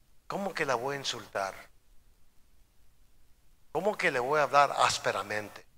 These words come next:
Es madre de mis hijos. Es abuela de mis nietos. Y un día bisabuela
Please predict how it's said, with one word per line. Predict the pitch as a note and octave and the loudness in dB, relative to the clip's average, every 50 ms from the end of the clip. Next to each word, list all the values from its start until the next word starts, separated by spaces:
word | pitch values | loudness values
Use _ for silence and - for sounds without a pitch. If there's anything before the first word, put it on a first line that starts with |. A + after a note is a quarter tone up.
| _ - - - - _ - - - - _ - - - _ - | _ -20 -20 -20 -20 _ -20 -20 -20 -20 _ -20 -20 -12 _ 0
Es | C#3+ C#3+ - B2+ | 0 0 2 4
madre | C3 C3+ C#3+ C#3+ D3 | 4 4 6 4 2
de | C3 B2+ B2 | -2 -4 -6
mis | A2+ G#2 - - - | -6 -8 -10 -10 -10
hijos. | C#3+ D3 - - A#2 - - - _ _ _ _ _ - - - - - - _ _ _ _ _ _ _ - | -10 -10 -10 -12 -16 -18 -20 -20 _ _ _ _ _ -20 -20 -20 -20 -20 -20 _ _ _ _ _ _ _ -2
Es | C#3+ C#3 - D3+ | 0 2 2 2
abuela | C#3 C3 C#3 C#3 D3 C#3 | 2 0 -2 -2 -4 -4
de | B2 B2 | -4 -6
mis | A2+ A2 G#2 - - _ | -8 -8 -12 -16 -12 _
nietos. | - A#2 B2 - - G#2 - - _ - - - - - - - - - - - _ _ - - - - - _ - - - | -6 -6 -6 -6 -12 -16 -16 -20 _ -20 -20 -20 -20 -20 -20 -20 -20 -20 -20 -20 _ _ -20 -20 -20 -20 -20 _ -20 -12 -10
Y | B2 | -6
un | B2 C#3 C#3+ C#3+ | -6 -4 -4 -4
día | C#3+ D#3+ D#3+ D3+ C#3 B2 A2+ - - - - - | -4 -2 0 2 2 2 0 -2 -6 -12 -10 -4
bisabuela | A#2 A2+ - - A2 G#2 G2+ A2+ A#2+ B2+ B2+ A#2 G2+ | -2 0 0 2 0 0 0 0 0 0 0 -2 -4